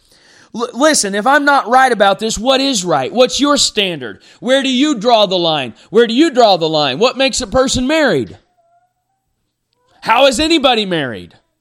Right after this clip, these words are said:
Who's married? Who's not married? Can a dog get married to a dog?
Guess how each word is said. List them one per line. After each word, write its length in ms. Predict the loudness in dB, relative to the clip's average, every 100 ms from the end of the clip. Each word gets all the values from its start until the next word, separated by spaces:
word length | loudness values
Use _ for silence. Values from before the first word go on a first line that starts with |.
| _ _ _ _ _ _ _ _ _
Who's 340 | -2 0 0 -2
married? 400 | 0 2 0 -2
Who's 260 | -4 -2
not 240 | 0 0 2
married? 220 | -2 -2
Can 160 | -2
a 80 | -2
dog 500 | 0 2 4 4 2
get 180 | -4 -4
married 300 | -4 -2 0
to 120 | 2
a 60 | 2
dog? 640 | 2 2 4 4 2